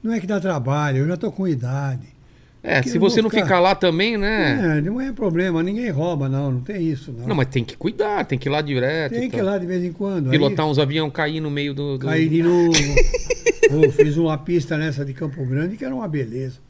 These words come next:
Speaker 2: Você faz pista, pista de terra ou tem
Speaker 1: De
Speaker 2: que
Speaker 1: grama.
Speaker 2: asfaltar? De
Speaker 1: Grama,
Speaker 2: grama?
Speaker 1: grama.
Speaker 2: Ah, é?
Speaker 1: É, eu tinha um King Air duzentos, um baita avião.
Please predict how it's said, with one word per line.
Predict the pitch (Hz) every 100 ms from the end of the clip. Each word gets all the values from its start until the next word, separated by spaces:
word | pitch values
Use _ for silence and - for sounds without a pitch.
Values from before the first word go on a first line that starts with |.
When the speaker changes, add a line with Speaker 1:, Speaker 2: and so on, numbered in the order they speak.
| -
Speaker 2:
Você | -
faz | 190
pista, | 208 - -
pista | - 135 143
de | 120
terra | - 156 220
ou |
tem | 233 151
Speaker 1:
De |
Speaker 2:
que | 156
Speaker 1:
grama. | 160 156
Speaker 2:
asfaltar? | 151 107 95 - -
De | 123
Speaker 1:
Grama, | 135 180 269 160
Speaker 2:
grama? |
Speaker 1:
grama. | 139 147 139 123 - -
Speaker 2:
Ah, | 123 139
é? | 120 180 - - 151
Speaker 1:
É, | 143
eu | 131
tinha | 156 190
um |
King | 220 214 196
Air | 175
duzentos, | 147 120 151 131 -
um |
baita | 120 135 170
avião. | 135 120 131 143